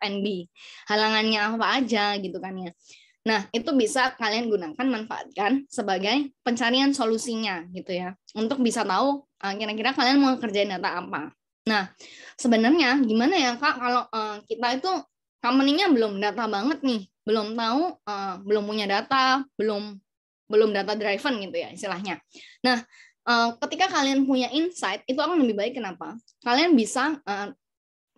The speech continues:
tell your company atau manajer kalian gitu ya, eh, kayaknya kita lebih baik collect data ini, segini dulu aja. Jadi, eh, datanya lebih tepat sasaran, bukan collect sembarang data, kayak gitulah.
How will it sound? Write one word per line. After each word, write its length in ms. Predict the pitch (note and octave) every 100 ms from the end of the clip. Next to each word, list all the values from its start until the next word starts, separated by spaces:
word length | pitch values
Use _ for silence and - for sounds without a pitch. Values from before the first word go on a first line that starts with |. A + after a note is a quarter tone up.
| -
tell 200 | C#4 C4+
your 200 | G#3+ G3
company 480 | A3 A3+ G#3+ G#3 C#4+
atau 160 | A3+ A#3+
manajer 360 | A#3+ A3+ G#3 G3+
kalian 520 | G3 F#3+ G3 F#3+ A#3 D#4 _
gitu 200 | - G3 G3
ya, 200 | G3+ C4+ - - - _ A#3
eh, 260 | B3+ B3+ B3 _ _ _ _
kayaknya 320 | C#4 C4 F#4+
kita 200 | G4 F4 G4
lebih 240 | D#4 A3
baik 140 | A#3+ D#4+
collect 320 | C4 C#4 C#4
data 200 | G3+ G#3+
ini, 320 | A#3 A3 F#3 - _ _ -
segini 400 | C#4 A#3 A3+ A3+
dulu 160 | G3+
aja. 400 | G3+ F#3 F#3+ F3 D3 _ _ _
Jadi, 400 | - A3 D#4 D#4
eh, 200 | G#3+ G#3 G3
datanya 480 | G3+ G3+ A#3 D4+
lebih 160 | A3+ G3+
tepat 160 | G3+ G3
sasaran, 560 | G3+ G#3 F#3+ F#3 A#3
bukan 400 | A#3 A3 B3 C4
collect 320 | C4 B3 C4
sembarang 320 | B3+ A#3 G#3 G#3
data, 400 | G3+ G#3+ G#3 F#3 _
kayak 80 | F3+ G3
gitulah. 240 | F3+ F3